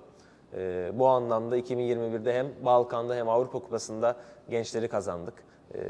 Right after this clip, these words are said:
hemen ardından Türkiye'nin en genç rally şampiyonu olduk. E, iki bin yirmi ikide fia Motorsportlar oyunlarında bir gümüş madalya kazandık. E, ve sıra geldi iki bin yirmi dörde. Yine daha önce kazanılmamış olan bir dünya şampiyonluğunu, e, rally branşında ülkemize kazandırmak.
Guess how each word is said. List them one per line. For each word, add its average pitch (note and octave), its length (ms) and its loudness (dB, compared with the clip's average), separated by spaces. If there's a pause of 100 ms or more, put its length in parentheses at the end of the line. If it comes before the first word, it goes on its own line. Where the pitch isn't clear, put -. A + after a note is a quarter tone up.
(240)
hemen C3 240 0
ardından B2+ 500 2 (140)
Türkiye'nin B2+ 360 -2
en B2+ 100 2
genç B2+ 260 0
rally A#2+ 160 6
şampiyonu F#2+ 500 -4
olduk. E2 240 -8 (500)
E, F2+ 320 -4
iki B2+ 160 -6
bin B2+ 80 -2
yirmi B2+ 280 0
ikide C3 380 0 (540)
fia B2 240 0
Motorsportlar B2 600 2
oyunlarında A#2 540 2
bir A#2+ 40 0
gümüş A#2+ 300 -4
madalya G2 340 0
kazandık. F#2+ 420 -6 (460)
E, G2+ 60 -4 (320)
ve A#2+ 80 0
sıra B2+ 260 2
geldi A#2 280 2
iki B2 160 -4
bin B2 60 -2
yirmi A#2+ 300 0
dörde. A2+ 360 2 (320)
Yine C3+ 220 4
daha A#2+ 180 8
önce A#2 140 0
kazanılmamış A#2 580 -2
olan A2 220 0 (220)
bir A#2 180 -4
dünya A#2 300 0
şampiyonluğunu, G#2 760 -4 (400)
e, G2 180 -6
rally B2 340 4
branşında G#2+ 480 0
ülkemize A2+ 380 -2
kazandırmak. G#2+ 640 -4